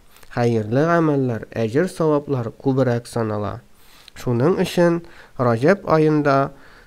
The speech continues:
мөселман кешегә гөнаһлар эшләүдән сак булырга кирәк һәм хәерле гамәлләрне күбрәк эшләргә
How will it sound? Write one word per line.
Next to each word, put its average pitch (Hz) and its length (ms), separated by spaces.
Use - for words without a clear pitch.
мөселман 131 580
кешегә 165 600
гөнаһлар 131 560
эшләүдән 139 560
сак 143 400
булырга 127 400
кирәк 110 460
һәм 135 260
хәерле 117 560
гамәлләрне 135 720
күбрәк 123 560
эшләргә 131 560